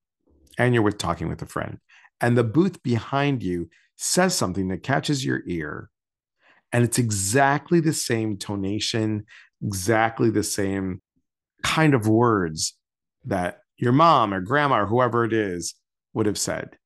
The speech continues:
Now that, my friends, is definitely a sign or a signal from above.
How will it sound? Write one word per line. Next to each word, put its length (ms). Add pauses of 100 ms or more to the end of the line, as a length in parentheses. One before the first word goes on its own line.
(340)
Now 160
that, 560 (260)
my 160
friends, 640
is 180
definitely 880 (560)
a 60
sign 480
or 80
a 60
signal 400
from 200
above. 440